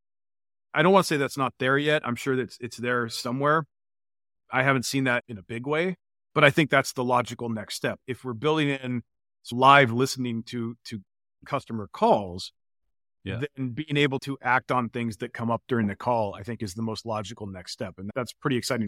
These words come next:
Speaker 1: We were talking about before we went live, it's one thing to, it's great that you can build me a to-do list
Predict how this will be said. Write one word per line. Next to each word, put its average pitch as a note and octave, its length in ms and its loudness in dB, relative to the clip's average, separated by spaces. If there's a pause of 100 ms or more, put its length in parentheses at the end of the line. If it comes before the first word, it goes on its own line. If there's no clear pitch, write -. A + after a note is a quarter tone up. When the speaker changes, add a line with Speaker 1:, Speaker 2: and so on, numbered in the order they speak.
Speaker 1:
We D3+ 60 2
were D#3 40 4
talking D3+ 280 8
about B2 300 6
before C3 260 -4
we C3 80 0
went A#2+ 180 -2
live, A#2+ 360 2 (500)
it's - 120 -8
one F3 160 8
thing D3+ 180 2
to, A2 140 -2 (340)
it's C#3 140 -6
great F3+ 240 2
that C#3 100 -2
you C#3 100 -2
can C3+ 140 -2
build C#3 240 2
me C3 100 2
a A#2 60 -2
to-do C3+ 360 -2
list A2 440 -4